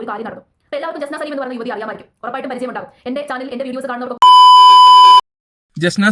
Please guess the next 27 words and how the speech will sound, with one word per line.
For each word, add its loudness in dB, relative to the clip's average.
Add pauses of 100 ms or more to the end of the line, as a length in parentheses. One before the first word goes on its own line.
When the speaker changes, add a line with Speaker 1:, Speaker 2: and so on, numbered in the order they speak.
Speaker 2:
സലീം, -2
സ്മൃതി, -6 (440)
ഇവർ -2
തമ്മിലുള്ള -4
വിഷയമാണ് -6
ഇപ്പൊ -8
സോഷ്യൽ -6
മീഡിയയിൽ. -8 (380)
ഇത് -2 (340)
ഞാൻ -4 (220)
ഈ -4 (100)
ഒരു -6
സംഭവം -6
അറിഞ്ഞു. -10 (540)
ഈ -8
പറയുന്ന -8 (180)
സ്മൃതി -10
എനിക്ക് -8
ഇത് -6
അയച്ചു -8
തന്നിട്ടുണ്ടായിരുന്നു. -12 (560)
ആ 0 (200)
അയച്ചു -4
തന്ന -2
സമയത്ത് -6 (220)
ഞാൻ -8
ജസ്നയ്ക്ക് -8